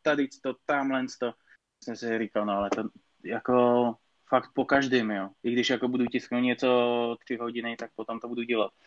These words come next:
Tak jsem udělal takových pár menších testů. A jeden z těch testů bylo,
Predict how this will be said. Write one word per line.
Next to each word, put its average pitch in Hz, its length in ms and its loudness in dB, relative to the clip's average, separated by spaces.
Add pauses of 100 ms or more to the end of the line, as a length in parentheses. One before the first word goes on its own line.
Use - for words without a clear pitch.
(360)
Tak - 140 2
jsem 196 220 2 (260)
udělal 165 300 6
takových 180 540 0
pár 180 280 -2 (560)
menších 147 460 -4 (180)
testů. 113 540 -8 (1300)
A 127 200 6
jeden 135 280 -4
z - 80 -20
těch 185 140 -10
testů 160 360 -10
bylo, 156 200 -4